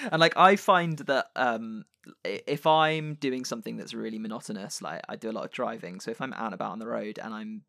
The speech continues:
building a character or an N P C in my brain, I'll often just start, like, talking to myself in the voice to find it, and I'll change it and f-, get comfortable with it. And once I'm comfortable with it, that's when it comes out at the table,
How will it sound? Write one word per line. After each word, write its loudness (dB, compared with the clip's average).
building -4
a -10
character -6
or -6
an -8
N -10
P -16
C -8
in -6
my -10
brain, -14
I'll 4
often -4
just -4
start, -2
like, -8
talking -4
to -10
myself -6
in -8
the -8
voice -6
to -12
find -6
it, -6
and -10
I'll -10
change -8
it -8
and -12
f-, -16
get -10
comfortable -10
with -6
it. -4
And -10
once 2
I'm 4
comfortable -8
with -8
it, -2
that's 2
when -4
it -10
comes -8
out -6
at -10
the -12
table, -12